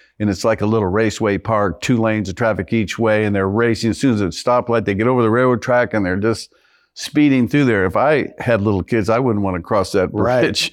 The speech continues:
Speaker 2: right.
Speaker 1: you know, with a baby <laughs> carriage. It's just
Speaker 2: Yeah.
Speaker 1: too scary.
Speaker 2: Yeah.
Speaker 1: But so this will be a safe way to get people across the bridge, and it'll be a thing that people will come to see. People will go, "Oh, God, did you see it?" And they're stainless steel cars, so you can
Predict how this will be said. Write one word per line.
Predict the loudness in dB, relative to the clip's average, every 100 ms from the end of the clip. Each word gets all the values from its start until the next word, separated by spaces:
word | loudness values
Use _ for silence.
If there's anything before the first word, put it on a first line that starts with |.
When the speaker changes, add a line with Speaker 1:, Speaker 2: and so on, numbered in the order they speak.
| -6
Speaker 2:
right. | -2 2
Speaker 1:
you | 2
know, | 2
with | 2 2
a | 2
baby | 2 2 0
<laughs> |
carriage. | -2 0 0 0 0 0
It's | -2 -2
just | 0
Speaker 2:
Yeah. | 2 2
Speaker 1:
too | 2
scary. | 0 -2 0 0 -2 -10 _ _ -4
Speaker 2:
Yeah. | -2 -2 -4 _ _
Speaker 1:
But | -2 0
so | 2
this | 2 0
will | 0
be | 0
a | 0
safe | 0 0
way | 0 0
to | 0
get | -2
people | -2 -2 -2
across | -2 -2 -2
the |
bridge, | 0 0 2
and | 2
it'll | 2
be | 2 2
a | 2
thing | 0 0 2
that | 2 0
people | 0 0 0
will | -2
come | 0 0 0 -4 _ _ _ _
to | -10
see. | -4 -2 -2 -2 -4
People | -4 -2 -2
will |
go, | -2 -4 -4
"Oh, | -8 -8 -6
God, | -2
did | 0 0
you | 0
see | -2
it?" | 2
And | 2 2
they're | 0
stainless | -2 0 2 0
steel | 0 0 0
cars, | 0 0 0 -2
so | -4
you | -4
can | -4